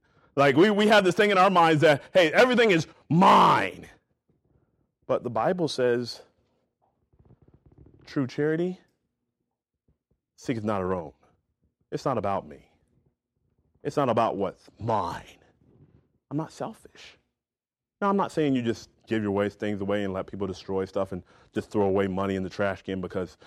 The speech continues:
you're not gonna be about yourself. But I'm saying we have this attitude sometimes that everything is ours. We laugh at little children when we see this. When Shiloh and Taven are on the floor pulling back a toy that it's like, "You know what, that's a, a dumb little toy. You know, really? Like, y'all are gonna fight over a fake hammer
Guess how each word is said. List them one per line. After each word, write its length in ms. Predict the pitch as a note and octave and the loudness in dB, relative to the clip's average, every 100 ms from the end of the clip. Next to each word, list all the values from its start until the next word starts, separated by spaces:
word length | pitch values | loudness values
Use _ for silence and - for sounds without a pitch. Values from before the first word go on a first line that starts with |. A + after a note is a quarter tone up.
| - - | -20 -6
you're 100 | G#2 | -4
not 220 | G2 F#2+ | -2 -4
gonna 100 | F#2+ | -8
be 120 | G2 | -6
about 320 | G2 F#2 F2+ | -6 -6 -8
yourself. 340 | F#2 - A2+ G2 | -12 -6 -6 -4
But 80 | A2 | -6
I'm 140 | A2 | -6
saying 320 | - A#2+ A2 - _ _ - | -4 -6 -6 -12 _ _ -4
we 100 | C#3+ | 0
have 140 | D#3 | 0
this 160 | C3 B2+ | -2 -6
attitude 440 | B2+ F#3+ - A#2+ | -4 -4 -4 -8
sometimes 560 | - B2 G#2+ A#2 A#2 G#2+ | -6 -8 -6 -8 -8 -4
that 140 | A#2 | -4
everything 380 | A#2+ C3 D3+ C#3+ | -2 -4 -4 -4
is 120 | C3+ | -2
ours. 200 | D#3 C3+ - - - | -2 -4 -6 -18 -2
We 100 | C#3 | 2
laugh 320 | D3 E3 D#3 | 4 2 2
at 100 | C3 | 0
little 160 | C3 | 2
children 340 | B2+ D#3 C#3 A2+ | 0 0 0 0
when 80 | G#2+ | -2
we 80 | |
see 180 | G#2 A#2+ | -4 -4
this. 260 | G2 D#2 - | -6 -6 -8
When 160 | G2+ - - - | -8 -8 -20 -6
Shiloh 340 | - D3 C3+ | 0 2 2
and 100 | B2 | 0
Taven 280 | C#3 C3+ A2 | 0 0 0
are 60 | |
on 100 | A#2 | 0
the 60 | A#2 | -2
floor 320 | - C#3+ A#2 | -4 0 0
pulling 280 | G2+ C3+ B2 | 0 0 2
back 160 | A2+ A#2+ | 0 -2
a 60 | |
toy 320 | G#2 C3 A#2 | -4 2 2
that 140 | G#2 G#2+ | 2 0
it's 120 | - | 0
like, 220 | A2 G2 _ _ - | -2 -2 _ _ -4
"You 60 | G#3+ | 0
know 60 | |
what, 100 | G3+ | 2
that's 180 | A3 G#3+ | 0 -2
a, 100 | - - | -6 -2
a 120 | D3+ | -4
dumb 280 | C3+ D#3+ F3+ | 0 2 2
little 140 | D3+ | 2
toy. 280 | C#3 C#3+ F#2+ | 2 2 0
You 100 | G2+ | 0
know, 140 | D3+ | -2
really? 400 | E3 F#3 G#3 C4 - | 0 2 0 -2 -6
Like, 240 | C#3+ C#3+ - _ - - _ _ - | -2 -2 -2 _ -20 -20 _ _ 2
y'all 140 | F#3+ | 6
are 140 | G#3+ | 6
gonna 160 | G3 D#3 | 6 0
fight 440 | - F3 D3+ C#3 - | 2 4 4 4 2
over 280 | C#3+ B2+ A#2 | 2 4 2
a 40 | |
fake 360 | - E3 E3+ - | 2 0 0 -2
hammer 440 | D#3+ C#3 A#2 A2+ | -2 0 0 -2